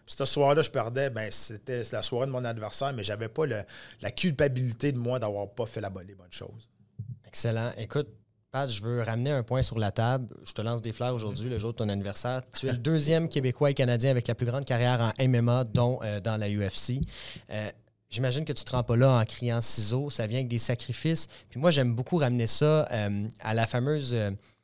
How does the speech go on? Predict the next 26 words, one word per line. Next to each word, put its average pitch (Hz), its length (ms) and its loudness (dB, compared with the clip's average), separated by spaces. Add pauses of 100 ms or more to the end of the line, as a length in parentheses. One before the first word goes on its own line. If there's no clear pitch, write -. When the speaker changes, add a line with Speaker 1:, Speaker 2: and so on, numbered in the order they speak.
(300)
Speaker 2:
pensée 156 480 6
qui, 131 220 -2
qui, 120 200 -4
qui 117 160 -4
se - 80 0
promène 135 400 2
dans 123 80 6
le 117 60 4
monde 127 180 2
de 123 40 2
l'entrepreneuriat 117 640 2
d'aujourd'hui 113 480 -2
ou 131 60 -4
des 113 100 0
gens 113 160 2
qui 117 140 -6
veulent 110 100 0
se - 80 -4
partir 113 380 -2
en 107 100 -2
affaires, 123 460 0 (260)
du 120 220 -4
overnight 123 500 2
success. - 640 -2
Tu 110 60 -6
sais, 117 240 0